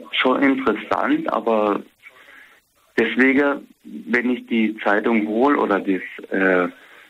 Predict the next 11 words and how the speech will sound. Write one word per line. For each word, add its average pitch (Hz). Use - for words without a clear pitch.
das 107
Blatt, 101
<laughs> -
dann, 110
dann 117
gucke 135
ich 127
bloß 123
auf 117
die, 110
die 101